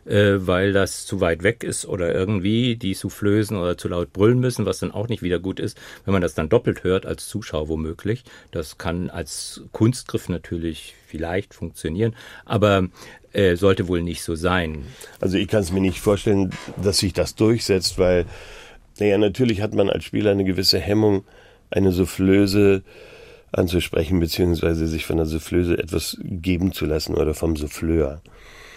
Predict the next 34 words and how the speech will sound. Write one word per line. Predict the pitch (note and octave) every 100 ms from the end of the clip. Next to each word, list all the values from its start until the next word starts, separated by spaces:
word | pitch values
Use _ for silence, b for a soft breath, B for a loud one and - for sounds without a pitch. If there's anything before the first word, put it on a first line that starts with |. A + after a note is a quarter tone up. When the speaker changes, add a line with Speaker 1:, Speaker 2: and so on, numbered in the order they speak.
| B B B _
Speaker 2:
Aber | E2 E2 D#2+ D#2+ D#2+ D#2+ - -
weil | E2+ F#2 F#2
das | F#2+
ja | - -
eigentlich | A#2+ A#2 A2+ A2+ F#2+ -
immer | - G#2+ F2+
heißt, | F#2 F#2+ F2+ - b b _ _ _ _ _ _ _
man | G2+ G#2+
ist | A2 F#2+
da | A2
nicht | G#2+ G#2
in | A2
der |
Rolle, | G#2 B2 G2
man | C#2+ D2
ist | - -
ja | F#2+
nicht | G2+ - -
drin. | A#2 E2+ C#2+ B B B B -
Aber | - F#2 G2+ G2 - - _ -
das | G#2 F#2+
muss | G#2+ -
gar | G2
nicht | G2+ -
stimmen. | - C#3 F#2+ C2 D2 - _ _ _ _ _ b b b b _
Weil | F#2 F#2+ -
wir | F#2+
sind | G#2+
alle | G2 A#2+
Menschen, | A#2 G#2+ A#2+ - B2
wir | A#2+
sind | G#2 A2 G2
keine | - A2+ G#2
Computer. | A#2 G2+ G2+ G2+ G2 A#2 C3